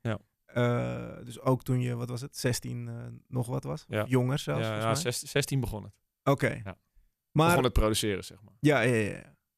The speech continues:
Speaker 2: En ja, heb je dat, had je dat toen al? Gewoon, eh, eh,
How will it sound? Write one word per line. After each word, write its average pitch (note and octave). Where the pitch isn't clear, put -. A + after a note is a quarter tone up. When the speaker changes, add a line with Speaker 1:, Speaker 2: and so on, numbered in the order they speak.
Speaker 2:
En D#3
ja, E3
heb E3+
je F3
dat, E3
had E3
je F#3
dat F3+
toen B3
al? A#2
Gewoon, B2+
eh, B2
eh, A#2